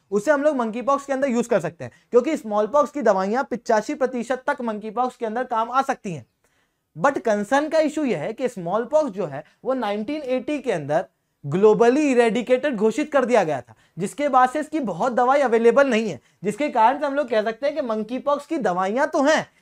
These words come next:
जिसके ऊपर मंकी पॉक्स के ऊपर वो दवाइयां इफेक्ट भी करेंगी, पर वो number of दवाइयां जो है वो कम है, उसका सप्लाई जो है वो हम लोगों को कम दिखाई दे रहा है। इतना ही नहीं, ये जो मंकी पॉक्स है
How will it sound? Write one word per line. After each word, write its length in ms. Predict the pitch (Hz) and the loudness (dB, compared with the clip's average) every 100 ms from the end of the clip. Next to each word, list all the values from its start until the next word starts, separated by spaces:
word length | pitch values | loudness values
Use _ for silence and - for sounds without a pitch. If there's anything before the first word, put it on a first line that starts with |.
| - | -6
जिसके 280 | 180 - 190 | -4 -2 2
ऊपर 440 | 285 - 277 294 _ 175 | 2 4 2 2 _ -4
मंकी 360 | 208 214 233 254 | -2 -2 -4 2
पॉक्स 320 | 294 294 - | 4 2 -4
के 140 | - | 0
ऊपर 320 | 294 285 269 285 | 0 4 4 6
वो 160 | 294 | 6
दवाइयां 400 | 247 226 254 302 | 6 6 4 4
इफेक्ट 300 | 262 262 254 | 2 0 0
भी 120 | 277 339 | 2 6
करेंगी, 380 | 302 233 160 - _ _ - | 4 2 -6 -14 _ _ 0
पर 180 | 254 170 _ _ 180 | 2 2 _ _ 0
वो 120 | 285 | 0
number 360 | 240 185 202 269 | 2 -2 0 4
of 160 | 302 | 4
दवाइयां 460 | 208 208 214 262 285 | 4 0 0 -2 -2
जो 100 | 262 | -2
है 60 | 269 | 0
वो 120 | 269 | -2
कम 220 | 247 208 | -2 -4
है, 60 | 165 | -6
उसका 220 | - 247 | -6 -6
सप्लाई 420 | - - 180 254 | -6 -2 2 2
जो 120 | 254 | 4
है 60 | 254 | 2
वो 60 | 240 | 0
हम 100 | 214 | 0
लोगों 140 | 220 | 0
को 80 | 269 | 0
कम 180 | 233 226 | -2 -2
दिखाई 260 | 165 160 143 | -4 -6 -8
दे 120 | 131 | -10
रहा 100 | 127 | -14
है। 60 | - _ _ - | -20 _ _ -12
इतना 240 | 233 285 | -8 -4
ही 100 | 220 | -6
नहीं, 120 | 139 117 _ _ _ | -8 -16 _ _ _
ये 160 | 170 254 | -4 0
जो 140 | 330 | 0
मंकी 340 | 294 226 190 240 | 0 0 -2 -2
पॉक्स 320 | - 254 - | 0 0 0
है 140 | 214 | -4